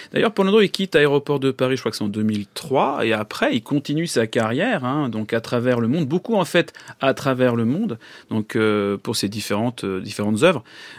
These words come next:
Mais, euh, ce qui est intéressant dans La Cité de la Peur, on entend donc, euh, arrêt au port de Nice, deux minutes d'arrêt, hein, donc ça pose aussi la question du train qui arrive à l'aéroport Charles de Gaulle, parce que, comme je disais tout à l'heure, hein, faut attendre mai soixante-seize pour que, euh, Roissy Rail arrive, c'est l'ancêtre du R E R B, et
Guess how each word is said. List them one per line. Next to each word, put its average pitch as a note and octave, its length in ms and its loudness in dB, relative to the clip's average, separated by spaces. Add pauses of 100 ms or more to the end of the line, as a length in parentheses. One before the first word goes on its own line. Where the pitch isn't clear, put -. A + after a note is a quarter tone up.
Mais, A#2 180 2
euh, A#2 60 6
ce A2+ 60 -2
qui C#3 80 0
est C3+ 100 2
intéressant D3+ 340 4
dans D#3+ 60 0
La C3 40 0
Cité - 220 -2
de A2+ 60 0
la B2 100 6
Peur, D3+ 200 2
on A#2 100 2
entend B2+ 300 0
donc, A2+ 340 -4
euh, G#2+ 180 2
arrêt A#2 200 2
au A#2+ 100 2
port A#2+ 240 4
de A#2+ 140 2
Nice, B2+ 160 4
deux A#2+ 100 4
minutes A#2+ 280 4
d'arrêt, C#3 340 4
hein, D3 80 0
donc C3+ 180 -2
ça A#2 140 0
pose B2 200 0
aussi A#2+ 220 0
la G2+ 80 2
question D3+ 480 2 (360)
du B2+ 160 2
train F#3 320 6
qui - 160 4
arrive D3+ 500 6 (240)
à A#2+ 80 4
l'aéroport C#3+ 480 4
Charles B2+ 280 4
de B2+ 80 4
Gaulle, E3 340 6 (380)
parce A2 220 2
que, A#2 440 4
comme B2 120 2
je A2+ 40 2
disais A#2+ 80 4
tout A#2 180 -4
à C#3+ 100 4
l'heure, E3 160 6
hein, B2 160 0
faut - 120 -4
attendre A2+ 240 0
mai C3 120 4
soixante-seize B2 640 0
pour - 220 -10
que, G#2 240 -4 (360)
euh, G2 180 -2
Roissy B2 460 2
Rail B2 280 2
arrive, B2+ 340 2
c'est G#2+ 100 -4
l'ancêtre A2+ 360 0
du A#2 140 2
R A2+ 120 2
E A2 140 2
R A2 80 -2
B, B2+ 80 0
et G3 120 2